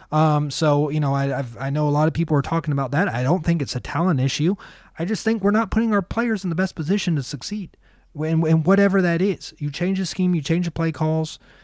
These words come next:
you know, put Wirtz on a, on a rollout. It just, it don't, uh, you know, heave the ball deep, you know,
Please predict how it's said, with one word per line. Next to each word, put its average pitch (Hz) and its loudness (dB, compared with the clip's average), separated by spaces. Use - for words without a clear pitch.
you 156 -4
know, 143 -4
put 170 -6
Wirtz 175 2
on 180 2
a, 165 4
on 156 2
a 160 6
rollout. 156 2
It 147 -10
just, 147 -4
it 139 -8
don't, 170 0
uh, 160 -8
you 151 -4
know, 131 -2
heave 170 -4
the 160 -2
ball 156 0
deep, 147 -2
you 151 -6
know, 131 -6